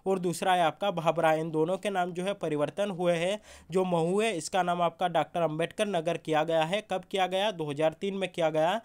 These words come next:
वहीं जो भाभरा जहाँ पर चंद्रशेखर आज़ाद जी का जन्म हुआ था उसका नाम जो है आपका बदल कर क्या किया गया? चंद्रशेखर आज़ाद नगर किया गया।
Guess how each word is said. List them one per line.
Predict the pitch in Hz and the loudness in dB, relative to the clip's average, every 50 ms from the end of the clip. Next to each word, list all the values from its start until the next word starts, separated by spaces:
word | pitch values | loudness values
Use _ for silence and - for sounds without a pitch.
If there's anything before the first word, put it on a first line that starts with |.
| - - - - _ - | -10 -20 -20 -16 _ -2
वहीं | 180 190 | -2 0
जो | 175 202 190 | 0 -2 -2
भाभरा | 170 156 156 165 160 180 196 185 175 180 | -2 0 0 0 2 4 4 4 4 4
जहाँ | 165 175 160 160 160 160 | 2 -2 -2 -2 -2 -2
पर | 190 180 | -4 -6
चंद्रशेखर | 170 - 180 170 170 175 170 - 180 170 - 180 | -4 -4 -4 -2 -2 -4 -4 -4 -6 -4 -2 0
आज़ाद | 170 156 147 147 170 180 185 165 | 2 2 2 2 0 0 0 -2
जी | 156 180 | -6 -6
का | 175 190 170 | -4 -2 -2
जन्म | 156 151 170 190 196 | 0 0 -2 -2 -2
हुआ | 196 175 151 156 151 147 | -4 -2 0 0 0 0
था | 143 165 165 180 196 - - - - - - | 2 2 0 0 0 -4 -10 -20 -20 -10 -8
उसका | 175 175 - - 214 | -8 -6 0 0 0
नाम | 214 208 202 196 190 | 2 2 0 -2 -4
जो | 175 190 | -2 -2
है | 196 | 0
आपका | 202 185 160 - - 175 | 0 0 0 0 -2 0
बदल | 160 160 147 160 165 160 | 0 0 -2 -2 -2 -2
कर | - 170 - | -4 -6 -2
क्या | - 175 170 | 0 0 0
किया | 170 - 180 170 160 156 | 0 0 0 0 2 2
गया? | 160 165 185 202 | 2 2 2 0
चंद्रशेखर | 190 - 165 151 156 160 - 165 156 - 160 156 | 0 -4 -4 -4 -4 -6 -6 -8 -4 -2 -2 0
आज़ाद | 147 147 151 175 180 165 - | 0 0 0 -2 -4 -4 -2
नगर | 165 160 170 202 190 | -4 0 0 0 -2
किया | 170 - 165 156 | 0 0 0 2
गया। | 147 151 147 151 175 190 | 2 2 2 2 2 0